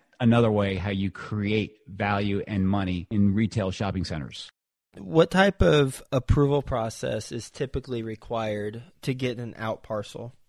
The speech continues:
Speaker 1: Well, first of all, if you're the owner of the shopping center,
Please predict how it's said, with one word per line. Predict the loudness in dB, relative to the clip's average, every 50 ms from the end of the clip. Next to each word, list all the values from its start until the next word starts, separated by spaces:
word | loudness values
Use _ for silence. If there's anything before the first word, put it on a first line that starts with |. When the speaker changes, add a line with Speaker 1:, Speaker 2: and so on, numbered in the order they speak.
| _ _ _ _ _ _ -2
Speaker 1:
Well, | 2 2 2 2
first | 2 2 2 2 2 2 0
of | 2 4
all, | 4 6 6 4
if | 2 2
you're | 2 2 4 4
the | 4 2 2 0
owner | 0 -2 0 0 0 0 0
of | -2 -2
the | -6
shopping | -6 -6 -6 -6 -4 -4 -6 -8
center, | -4 -4 -2 -2 -2 -4 -6